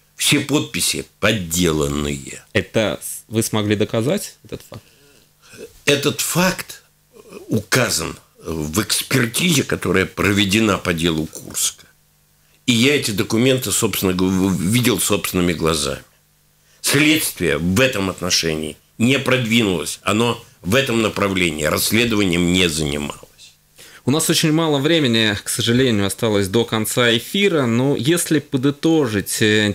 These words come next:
Speaker 2: тему Курска, э, на какой стадии это дело находится сейчас? Можно сказать, что оно закрыто?
Speaker 1: Да,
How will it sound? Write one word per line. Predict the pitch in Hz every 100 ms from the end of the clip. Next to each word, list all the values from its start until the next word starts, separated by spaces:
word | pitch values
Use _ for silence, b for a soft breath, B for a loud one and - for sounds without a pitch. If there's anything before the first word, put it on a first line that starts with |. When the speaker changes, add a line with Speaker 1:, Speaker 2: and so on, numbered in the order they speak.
| -
Speaker 2:
тему | - 139 127 110
Курска, | - 160 185 180 - - 107 98 - -
э, | 117 110 - _ _ _ _ _ _ _ _
на | -
какой | 147 - 214
стадии | - 151 107
это | 95 -
дело | 92 104
находится | 92 90 - 87 -
сейчас? | 82 - - - -
Можно | 190 220
сказать, | - 139 107
что | - 113
оно | 101
закрыто? | 104 - 110 92 - - - -
Speaker 1:
Да, | 113 135